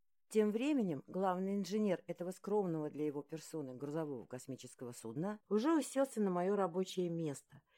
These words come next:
и с деловым выражением подкрашенных голубых глазок перебирал пачки с семенами. «И?» —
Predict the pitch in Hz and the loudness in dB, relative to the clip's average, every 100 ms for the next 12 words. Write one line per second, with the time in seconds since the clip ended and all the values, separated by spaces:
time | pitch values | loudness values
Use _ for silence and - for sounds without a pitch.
0 | _ _ - 185 180 226 233 226 233 202 | _ _ -6 -4 2 4 6 6 4 4
1 | 214 196 214 220 185 165 - 180 - 202 | 2 4 4 4 2 -2 -4 -4 0 0
2 | 196 185 170 160 175 175 175 160 180 233 | 0 -2 -2 0 0 2 0 2 2 2
3 | 233 233 - 165 143 165 208 214 175 175 | 2 -4 -4 -4 0 2 2 2 -2 -2
4 | - - - 165 160 143 127 123 127 _ | -6 -10 -4 -2 -2 -4 -6 -10 -16 _
5 | _ _ _ _ _ - 185 185 196 220 | _ _ _ _ _ -6 -2 -2 -2 -2
6 | 269 | -2